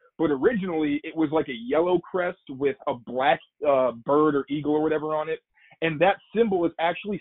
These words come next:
somewhere in the movie. I forget what scene it is, but they reference shield. And because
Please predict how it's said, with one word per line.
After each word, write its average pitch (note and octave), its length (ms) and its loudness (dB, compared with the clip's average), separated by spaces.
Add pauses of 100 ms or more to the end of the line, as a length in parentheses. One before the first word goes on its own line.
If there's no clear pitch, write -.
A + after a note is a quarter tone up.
somewhere G#3 300 0
in F3 60 -2
the D#3 60 -6
movie. C#3 220 0
I A#2+ 60 -4
forget F3+ 300 0
what G3+ 100 2 (100)
scene E3+ 200 -2
it B2+ 80 -6
is, A#2 160 -6 (340)
but F#3 220 4
they E3+ 80 2
reference D#3 520 0
shield. D3+ 320 -2 (760)
And G#3 260 0
because F3+ 240 0